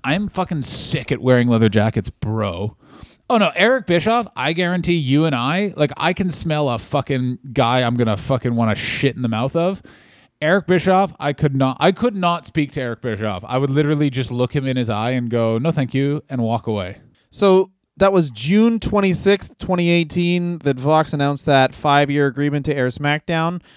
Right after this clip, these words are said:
Speaker 2: They debut October fourth, of course, on twenty nineteen. They bring in Bischoff, and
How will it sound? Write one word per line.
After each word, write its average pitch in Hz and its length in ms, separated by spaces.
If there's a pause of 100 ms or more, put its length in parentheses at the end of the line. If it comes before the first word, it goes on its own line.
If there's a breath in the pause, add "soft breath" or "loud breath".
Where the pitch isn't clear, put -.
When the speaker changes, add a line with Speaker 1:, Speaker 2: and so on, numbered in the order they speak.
(240 soft breath)
Speaker 2:
They 151 160
debut 156 500
October 151 540
fourth, 160 540
of - 100
course, 165 560
on 131 160
twenty 139 480 (100)
nineteen. 170 760 (340 soft breath)
They 156 120
bring 202 240
in 220 160
Bischoff, 269 800
and 185 560